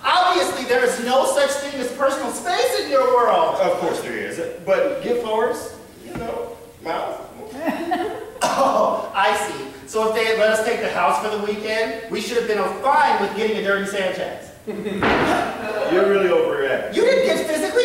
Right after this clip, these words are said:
Speaker 1: violated!
Speaker 2: Neither did you. You're being ridiculous.
Speaker 1: We seriously have to get out of here.
Speaker 2: I'm comfortable. It's nice.
Speaker 1: So you're just gonna let me be tortured here?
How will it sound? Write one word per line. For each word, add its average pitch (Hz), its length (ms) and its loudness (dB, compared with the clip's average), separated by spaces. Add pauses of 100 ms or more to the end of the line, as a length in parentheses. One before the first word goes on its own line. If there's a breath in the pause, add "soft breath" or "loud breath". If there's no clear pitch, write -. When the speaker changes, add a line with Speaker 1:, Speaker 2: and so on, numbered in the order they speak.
Speaker 1:
violated! 523 840 4
Speaker 2:
Neither 311 180 0
did 302 80 -4
you. 330 100 2
You're 349 220 2
being 320 380 0
ridiculous. - 600 -6
Speaker 1:
We 233 80 -8
seriously - 1200 -6
have - 300 -6
to - 60 -10
get - 140 -6
out - 220 -6
of - 60 -12
here. - 140 -12 (720)
Speaker 2:
I'm - 140 -12
comfortable. - 440 -4 (680)
It's 185 240 -10
nice. - 400 -4 (800)
Speaker 1:
So 196 280 -2
you're 202 160 0
just - 280 -6
gonna 160 360 -2
let 202 280 0
me 196 160 -4
be 190 160 -6
tortured 170 460 -6
here? - 160 -14